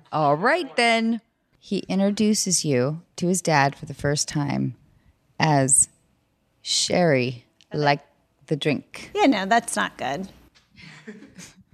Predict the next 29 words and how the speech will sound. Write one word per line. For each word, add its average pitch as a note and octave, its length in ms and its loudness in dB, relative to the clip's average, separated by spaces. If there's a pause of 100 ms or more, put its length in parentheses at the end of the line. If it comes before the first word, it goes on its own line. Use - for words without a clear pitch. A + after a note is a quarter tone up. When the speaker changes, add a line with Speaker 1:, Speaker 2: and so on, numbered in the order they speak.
(100)
Speaker 2:
That's - 240 -4
not, A3+ 320 0
<laughs> - 60 -8
don't A#3+ 340 4 (160)
you B3+ 80 0
think B3 160 6
that's A3+ 180 4
wrong? A3 360 2 (1500)
It's G3+ 140 -2
like A#3+ 120 4
your C4 100 6
name. B3 420 2
You F#3+ 100 -6
can't C4 260 2
say B3+ 160 4
my G#3 200 0
name. G3+ 760 -2 (380)
Speaker 1:
Well, C4+ 380 4
but, A#3 240 0
you A3+ 140 2
know, A3+ 80 4
he G3+ 120 4
has G3+ 140 2
a G3 40 -6
complicated E3 640 0 (100)
relationship D3 600 -2
with D#3 80 -2
his D#3 100 -6
dad. D3 280 -2